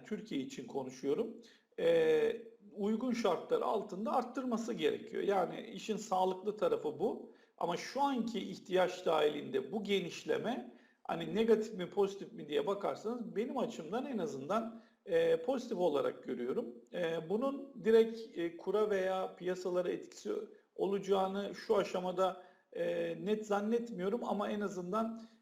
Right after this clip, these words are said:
e, Türkiye'nin, e, swap, e, rezervi diyelim ya da swap anlaşmaları içerisindeki, e, payının, e, oranının genişlemesi,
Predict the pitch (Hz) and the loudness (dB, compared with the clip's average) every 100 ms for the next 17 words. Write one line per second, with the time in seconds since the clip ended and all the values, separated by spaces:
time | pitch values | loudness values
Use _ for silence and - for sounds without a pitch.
0 | - 175 170 170 160 - - - 185 185 | -10 -2 0 -2 -4 -6 -6 0 0 2
1 | 185 185 - 165 160 - - 180 226 226 | -2 -4 -4 0 0 -2 0 4 4 2
2 | - - - 139 131 131 135 131 135 120 | -12 -8 0 4 4 4 2 2 0 0
3 | 117 113 120 120 135 147 147 - 160 190 | -2 -6 -6 -6 -2 0 0 -2 -2 0
4 | 185 165 160 156 - 147 151 147 - 151 | 0 -2 -2 -6 -4 2 4 2 -2 0
5 | 139 139 - 135 - 147 131 - - _ | 0 -2 -6 -6 -4 -4 -4 -6 -18 _
6 | _ - 139 135 - 160 160 165 151 127 | _ -2 2 2 0 2 4 2 -2 -6
7 | - _ - - 127 - - 151 160 165 | -14 _ -4 -2 0 0 4 4 6 2
8 | 170 147 139 202 160 - 127 127 - 247 | -2 -6 -2 -4 -4 -4 -4 -4 -6 -6